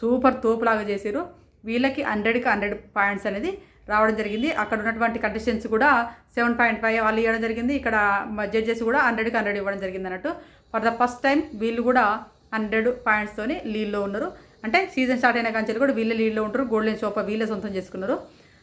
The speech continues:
ఒకవేళ ఇదే ఈ ఊపుతోని ఇలానే డ్యాన్స్ చేసుకుంటూ వెళ్తే కప్పు కొట్టినా ఆశ్చర్యపోనవసరం లేదు. ఎందుకంటే అమర్దీప్, నైనిక జోడీ, ఆ, విన్నింగ్ రేస్లో వీళ్ళు ఉంటారు. ప్లస్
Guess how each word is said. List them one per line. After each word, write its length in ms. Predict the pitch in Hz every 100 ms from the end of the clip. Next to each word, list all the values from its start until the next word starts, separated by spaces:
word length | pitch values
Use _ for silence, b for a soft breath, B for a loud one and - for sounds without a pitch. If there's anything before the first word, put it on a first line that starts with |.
| b -
ఒకవేళ 920 | 226 247 262 202 262 302 349 311 262 311 - _ _ _ _ _ _ _ _ -
ఇదే 460 | 240 302 349 339 -
ఈ 320 | 254 254 247
ఊపుతోని 440 | 247 302 302 330 285
ఇలానే 400 | 277 302 320 320
డ్యాన్స్ 280 | 254 262 269
చేసుకుంటూ 320 | 262 254 247
వెళ్తే 600 | 226 240 269 233 254 b b b _ _ _ _ -
కప్పు 380 | - 254 247
కొట్టినా 300 | 294 285 294
ఆశ్చర్యపోనవసరం 800 | 254 240 240 220 214 214 196 190
లేదు. 100 | 190
ఎందుకంటే 240 | 208 254 240
అమర్దీప్, 500 | 226 247 247 269 262
నైనిక 360 | 233 240 240
జోడీ, 600 | 226 214 226 254 226 254 b b b -
ఆ, 360 | 208 208 208 202 196
విన్నింగ్ 420 | 196 208 269 339
రేస్లో 360 | 311 277 269 285
వీళ్ళు 360 | 196 233 262 262
ఉంటారు. 280 | 240 262
ప్లస్ 600 | 311 302 254 247 262 247